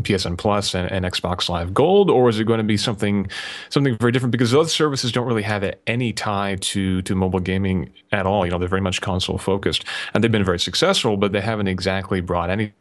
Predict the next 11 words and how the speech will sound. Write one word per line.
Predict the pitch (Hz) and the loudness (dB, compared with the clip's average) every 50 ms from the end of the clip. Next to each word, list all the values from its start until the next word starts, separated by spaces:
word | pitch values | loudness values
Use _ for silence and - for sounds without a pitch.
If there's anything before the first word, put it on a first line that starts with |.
| _ _ _ - | _ _ _ -10
thing | 95 - 90 90 90 | -4 -2 -2 0 0
into | 90 92 92 - - | -2 -2 -4 -4 -4
the | 90 | -4
world | 87 90 90 90 90 | -2 0 0 0 0
of, | 87 87 - - | 0 -2 -2 -4
of, | 78 - 123 104 95 - | -4 -4 -2 -2 -2 -2
of | 104 92 | -2 -2
the | 90 | -2
smartphone. | - - 95 98 95 92 - - 90 85 90 - - - - - - - - - 85 | -2 -2 0 -2 -2 -2 -2 -2 -2 -2 -2 -4 -8 -12 -10 -10 -10 -10 -6 -4 -2
Uh, | 82 78 | 0 0
so | - - 131 | 2 4 2